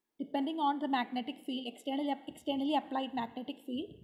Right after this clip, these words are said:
the material will have a nonlinear magnetization.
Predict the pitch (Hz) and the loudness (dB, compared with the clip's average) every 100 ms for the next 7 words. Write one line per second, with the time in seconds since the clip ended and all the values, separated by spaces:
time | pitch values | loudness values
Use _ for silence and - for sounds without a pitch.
0 | - - - 269 247 247 277 302 277 269 | -20 -20 -8 0 0 2 2 2 2 -2
1 | 269 269 254 269 269 - - 254 247 269 | -2 -2 0 -2 -4 -8 -2 4 4 6
2 | 302 302 330 269 220 214 - 226 - 208 | 4 4 4 4 0 -4 -6 -8 -6 -8
3 | - | -8